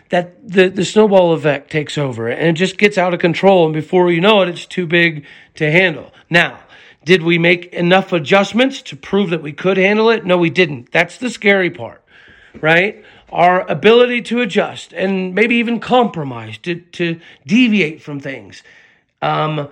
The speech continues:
well, it didn't work. Although we were willing to deviate from the practice plan to, to try to mask some of the youth and some of the injuries, in the, at the end of the day, it, it didn't work, right?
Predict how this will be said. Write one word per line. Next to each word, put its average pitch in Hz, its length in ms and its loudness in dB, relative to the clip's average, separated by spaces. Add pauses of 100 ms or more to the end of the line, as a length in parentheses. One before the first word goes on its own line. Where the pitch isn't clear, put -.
well, 175 120 2
it 180 40 0
didn't 226 240 2
work. 131 260 -2
Although 180 260 4
we 190 120 2
were 175 140 2
willing 190 320 2
to 165 60 -6
deviate 170 380 0
from 147 140 -8
the 156 60 -4
practice 214 420 -2
plan 175 420 0
to, 147 100 -12
to 139 200 -14
try 175 240 0
to 165 240 -2 (480)
mask 175 540 -2
some 175 240 0
of 165 60 2
the 160 80 2
youth 175 320 0
and 160 120 -4
some 165 140 -4
of 160 60 -4
the 175 100 2
injuries, 180 460 0 (540)
in 208 120 4
the, 196 140 4 (120)
at 180 120 -4
the 180 80 -2
end 202 100 2
of 165 60 -2
the 175 120 0
day, 180 360 0
it, 180 320 -6
it 190 60 -6
didn't 165 240 -2
work, 165 300 -2
right? 160 440 0